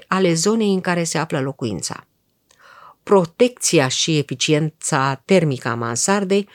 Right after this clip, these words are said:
poate fi îmbunătățită prin utilizarea unei folii anticondens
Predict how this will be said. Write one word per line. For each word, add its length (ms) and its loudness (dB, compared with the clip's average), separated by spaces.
poate 280 2
fi 100 0
îmbunătățită 880 2
prin 440 -2
utilizarea 680 0
unei 400 2
folii 800 4
anticondens 1200 0